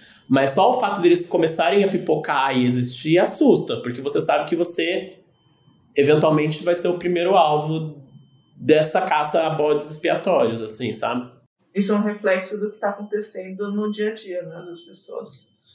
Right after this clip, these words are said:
Speaker 2: De, tipo, chegar a uma discussão política mesmo.
Speaker 1: É, é. A gente sempre sofre violência normal, no sentido de comum, é comum.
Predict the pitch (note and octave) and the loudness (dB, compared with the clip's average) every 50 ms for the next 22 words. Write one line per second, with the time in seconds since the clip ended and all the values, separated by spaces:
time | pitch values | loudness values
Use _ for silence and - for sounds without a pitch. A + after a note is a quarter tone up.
0 | _ _ _ _ - F3+ F3+ G#3+ G3+ F#3 F#3 - - G3 F#3+ - - F3+ F#3 F#3 | _ _ _ _ -6 -4 -2 -2 -2 -2 -4 -2 -2 -2 -2 0 -2 0 0 0
1 | G3 G#3 G#3 G#3 - - - E3+ F3 F3 F3+ F3+ F3+ - - G3+ F#3 - - F3+ | 0 0 0 -2 -4 -6 -6 -6 -4 -4 -4 -6 -6 -8 -10 -12 -12 -6 -4 -4
2 | E3+ E3 E3 E3 D#3+ D3+ D3+ D3+ - G3 - - _ _ G#3 F#3+ F#3 E3+ D#3+ - | -2 -2 -4 -6 -8 -10 -10 -12 -14 -16 -18 -20 _ _ -4 -4 -4 -6 -8 -10
3 | - - - - - - - - - - - G3 - - _ _ _ _ _ _ | -14 -12 -12 -12 -10 -10 -10 -10 -12 -12 -14 -16 -16 -16 _ _ _ _ _ _
4 | _ _ _ _ _ _ _ _ _ _ _ _ - B3 C4 F3 D3+ D3 D3+ D#3 | _ _ _ _ _ _ _ _ _ _ _ _ 2 4 4 4 4 0 -2 -6
5 | - - - - B3+ F3+ D3 C#3 D3 - - - - - F3 F3 F#3 - - C4 | -10 -16 -4 0 2 2 2 0 -2 -6 -12 -12 -4 -2 -2 -2 0 0 0 0
6 | B3+ - E4 - - E3+ D#3+ E3 D#3 C#3+ B2 A2+ B2 E3 - - C3 B2+ B2 A#2+ | 0 -2 -4 -6 -6 -6 -2 2 2 4 4 2 0 -2 -2 -4 -6 -2 -2 0
7 | A#2 G#2+ A2 G#2+ G#2 G#2 A2 C#3+ G3 F#3 F3 B2+ A#2 A#2 - B2 B2 A#2+ - - | 0 0 0 0 0 0 0 0 0 0 -2 -2 -4 -4 -6 -8 -8 -8 -10 -12
8 | - A#2+ A#2+ A#2 A2 G#2+ - - - E3 B2+ A#2+ A#2+ B2+ C3 - - - - - | -12 -14 -12 -12 -10 -10 -8 2 4 4 4 6 4 4 2 2 0 -4 -6 -6
9 | A#2 A2+ - - C3+ A#2+ A2+ A2+ A#2+ C3+ E3 G3+ B3 B3 | -6 -6 -2 -2 -2 -2 0 -2 -2 0 0 0 -2 -4